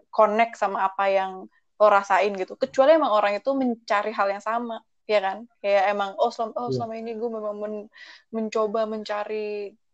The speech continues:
Speaker 1: jati diri apapun yang udah lo ca-, capai gitu. Itu bakal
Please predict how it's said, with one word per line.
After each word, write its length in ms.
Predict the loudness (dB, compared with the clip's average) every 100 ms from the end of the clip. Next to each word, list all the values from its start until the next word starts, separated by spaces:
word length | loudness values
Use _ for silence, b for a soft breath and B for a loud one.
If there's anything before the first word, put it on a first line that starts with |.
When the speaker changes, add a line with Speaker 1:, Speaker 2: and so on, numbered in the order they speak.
| _ _ _ _
Speaker 1:
jati 300 | -4 -2 0
diri 200 | 0 0
apapun 340 | 0 -2 -2 -4
yang 100 | -2
udah 120 | 0
lo 100 | 0 -2 _
ca-, 260 | -6 -6
capai 440 | -4 -2 2 0 -2
gitu. 400 | -8 -8 -8 -12 b b b _
Itu 240 | 0 4 6
bakal 460 | 4 2 -4 -4